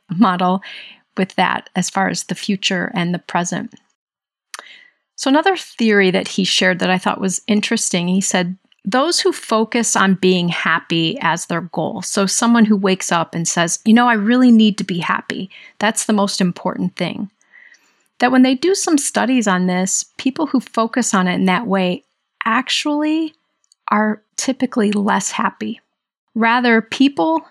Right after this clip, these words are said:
who pursue happiness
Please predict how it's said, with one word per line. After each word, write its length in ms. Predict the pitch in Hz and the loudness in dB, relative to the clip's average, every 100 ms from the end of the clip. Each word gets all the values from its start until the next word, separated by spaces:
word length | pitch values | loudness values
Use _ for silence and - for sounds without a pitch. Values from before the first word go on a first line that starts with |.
| _ _ _ - | _ _ _ -12
who 420 | - 233 220 214 208 | 0 4 4 2 0
pursue 800 | - 214 196 - - 247 277 294 | -2 -2 -2 -2 2 4 6 4
happiness 800 | - 214 202 - 196 185 185 | 2 0 0 2 2 2 -2